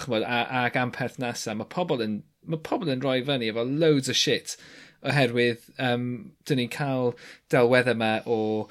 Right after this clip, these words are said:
perthnasau kind of delfrydol. Ch'mod, fel, ma' pobl, ma' pobl yn, fel, jyst fel enghraifft, fel Rachel a Ross o Friends, ma' hwnna'n rhywbeth, ma' hwnna'n enghraifft o perthynas ma' pawb yn gweld.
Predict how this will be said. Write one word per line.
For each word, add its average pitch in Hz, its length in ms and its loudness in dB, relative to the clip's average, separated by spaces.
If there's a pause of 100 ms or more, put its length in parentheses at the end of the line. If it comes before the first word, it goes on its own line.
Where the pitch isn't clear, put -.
(440)
perthnasau 113 1000 0
kind 110 160 -4
of 104 100 -6 (140)
delfrydol. 113 960 4
Ch'mod, 107 240 -2
fel, 202 180 2 (300)
ma' 226 100 2
pobl, 202 320 2 (240)
ma' 185 100 -4
pobl 185 300 2
yn, 147 100 0 (200)
fel, 165 160 -6 (160)
jyst - 260 -6
fel 131 200 2
enghraifft, 110 540 -2
fel 120 280 2 (120)
Rachel 139 320 0
a 110 60 -2
Ross 120 240 -2
o 104 80 -6
Friends, 101 300 -4
ma' 107 100 -4
hwnna'n 123 260 -2
rhywbeth, 107 400 -2 (400)
ma' 143 160 0
hwnna'n 139 220 4
enghraifft 131 540 2
o 131 140 2 (480)
perthynas 127 520 0
ma' - 80 -4
pawb 120 220 -2
yn 110 80 -4
gweld. 113 260 2